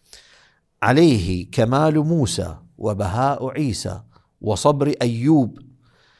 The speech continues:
سيذل أوليائي في زمانه، ويتهادون رؤوسهم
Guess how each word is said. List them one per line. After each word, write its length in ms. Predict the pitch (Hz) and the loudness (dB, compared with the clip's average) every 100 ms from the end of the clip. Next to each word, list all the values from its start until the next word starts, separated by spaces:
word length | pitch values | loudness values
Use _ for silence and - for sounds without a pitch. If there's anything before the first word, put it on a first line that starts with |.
| _ _ - | _ _ -8
سيذل 1040 | - 135 131 127 156 202 160 131 110 - | 2 4 6 4 6 6 6 4 4 4
أوليائي 760 | 143 185 175 185 190 185 - 190 | 4 4 4 2 0 0 -2 -6
في 160 | - 95 | -6 -6
زمانه، 680 | 98 87 85 87 90 92 113 _ _ _ _ _ _ _ _ _ _ _ _ | -4 -6 -8 -10 -12 -12 -14 _ _ _ _ _ _ _ _ _ _ _ _
ويتهادون 1160 | - 123 120 110 120 117 123 120 117 175 151 120 104 | 0 4 4 4 2 4 4 6 8 8 8 2 -2
رؤوسهم 1300 | 95 110 117 - 208 196 - 117 123 151 175 - | -4 -2 0 2 2 4 4 4 4 0 -4 -12